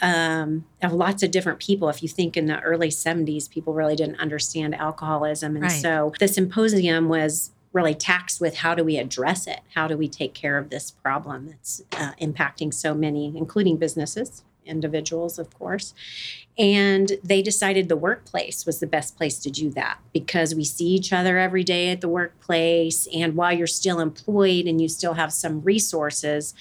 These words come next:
Speaker 1: that might be the best place and the best time to try and catch that. And so that was the precursor to employee assistance programs.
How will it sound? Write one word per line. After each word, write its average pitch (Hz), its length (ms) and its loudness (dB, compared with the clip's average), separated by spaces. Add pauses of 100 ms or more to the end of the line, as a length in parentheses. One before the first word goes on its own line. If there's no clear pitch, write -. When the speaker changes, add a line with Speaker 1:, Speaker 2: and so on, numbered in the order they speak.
(440)
Speaker 1:
that 190 220 4
might 185 200 4
be 180 100 4
the 156 80 4
best 147 400 0
place 139 500 -4 (140)
and 156 240 2
the 147 60 0
best 147 320 -4
time 151 340 -2
to 147 80 -8
try 151 200 -2
and 147 140 -6
catch - 340 -6
that. - 240 -8 (420)
And 175 160 2
so 170 540 2
that 170 200 2
was 165 280 0
the 151 400 0
precursor 160 640 -4
to 160 320 -2
employee 151 800 -4
assistance - 580 -10
programs. - 840 -8